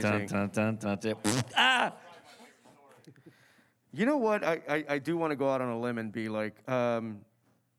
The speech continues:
Speaker 1: I love the eccentricity everybody has in their own fader of themselves, you know, and that kind of ends up coming out, out of them. Perhaps they had a drink, perhaps they don't even fucking drink.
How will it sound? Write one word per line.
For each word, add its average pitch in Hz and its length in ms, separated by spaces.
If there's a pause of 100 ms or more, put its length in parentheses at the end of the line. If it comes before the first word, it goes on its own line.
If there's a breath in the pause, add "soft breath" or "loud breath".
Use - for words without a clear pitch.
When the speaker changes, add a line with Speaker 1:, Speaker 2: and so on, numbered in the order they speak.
(400)
Speaker 1:
I 117 120
love 113 680
the 123 260
eccentricity 135 1040
everybody 131 560
has 120 400
in 117 100
their 117 200
own 120 480 (560 soft breath)
fader 160 640 (260)
of 120 240
themselves, 165 600 (180)
you 147 80
know, 165 220 (200)
and 117 280 (240)
that 123 200
kind 131 200
of 123 100 (160)
ends 123 180
up 127 120
coming 123 300
out, 127 280 (720 soft breath)
out 131 140
of 135 100
them. 151 240
Perhaps 135 420
they 147 120
had 139 160
a 135 60
drink, 147 260
perhaps 170 280
they 185 60
don't 180 140
even 170 140
fucking 165 260
drink. 123 240